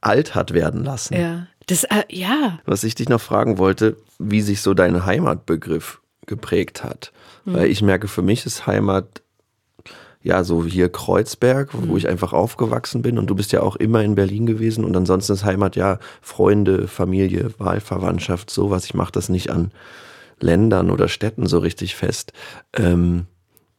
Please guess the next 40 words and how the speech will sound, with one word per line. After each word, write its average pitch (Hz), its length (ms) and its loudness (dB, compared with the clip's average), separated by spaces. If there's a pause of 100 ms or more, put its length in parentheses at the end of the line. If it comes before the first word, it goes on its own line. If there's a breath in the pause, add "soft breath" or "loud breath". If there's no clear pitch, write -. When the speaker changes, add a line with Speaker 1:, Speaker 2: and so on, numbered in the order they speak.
(160)
Speaker 1:
und 90 120 -4
es 92 80 -4
würde 90 140 4
mich 87 120 2
interessieren, 98 460 0
wie 90 100 0
das 87 200 0
bei 95 160 0
dir 117 200 -2
ist. - 220 -8
Speaker 2:
Genau 160 300 2
so. 147 240 -2 (760 loud breath)
Also 165 200 2
ich - 200 -2
bin, 180 360 2
äh, 165 240 -4
musste 175 300 -2
neulich 156 360 2
irgendwie 180 300 0
so, 170 180 0
weil 147 240 -2
wir 147 80 -6
haben 151 100 -2
ja 143 80 4
jetzt - 260 -2
dreißig 147 500 -2
Jahre 143 840 -2
Wiedervereinigung 175 1200 0
und 160 260 0
da 151 160 2
bin 160 360 -2
ich 156 100 -2
jetzt 147 180 -2
auch - 240 -4
gerade 165 460 2
so 160 160 2
Mode, 185 600 4
so 180 200 0
für 175 220 -4
bestimmte 170 720 -4